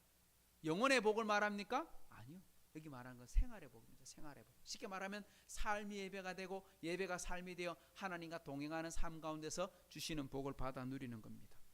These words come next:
우리가 예수 믿고 구원받아 하나님의 자녀가 되는 영적인 복도 있지만, 가장 본질적인 복이지만,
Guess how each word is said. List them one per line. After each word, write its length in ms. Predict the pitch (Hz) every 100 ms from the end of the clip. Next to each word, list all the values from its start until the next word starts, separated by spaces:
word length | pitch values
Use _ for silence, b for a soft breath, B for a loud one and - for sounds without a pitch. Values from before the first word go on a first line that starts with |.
| - - b b
우리가 260 | 202 240 240
예수 240 | 247 262
믿고 300 | 233 - 220
구원받아 460 | 226 233 220 220 214
하나님의 460 | 262 240 226 220
자녀가 380 | - 196 220 208
되는 240 | 202 202 202
영적인 380 | 240 285 254
복도 260 | 226 - 269
있지만, 400 | 262 269 254 214 - - _ b b b
가장 360 | 240 277 269 349
본질적인 580 | 247 277 269 269 247
복이지만, 580 | 226 240 226 226 254 180